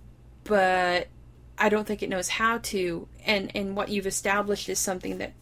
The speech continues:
wasn't supposed to feel like this, but now it does, and it still doesn't feel right.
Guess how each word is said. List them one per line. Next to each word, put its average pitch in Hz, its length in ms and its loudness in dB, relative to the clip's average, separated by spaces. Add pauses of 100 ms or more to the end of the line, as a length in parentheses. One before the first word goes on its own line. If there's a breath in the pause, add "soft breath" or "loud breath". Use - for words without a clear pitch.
(240)
wasn't 220 640 2
supposed 208 280 -4
to 196 60 -2
feel 214 240 2
like 190 240 0
this, 180 180 -4
but - 200 -6
now 180 220 -2
it - 120 -10
does, 247 560 4
and 208 420 0 (540 loud breath)
it 214 140 4
still 220 180 2
doesn't 190 320 -2
feel 175 160 0
right. 170 320 -4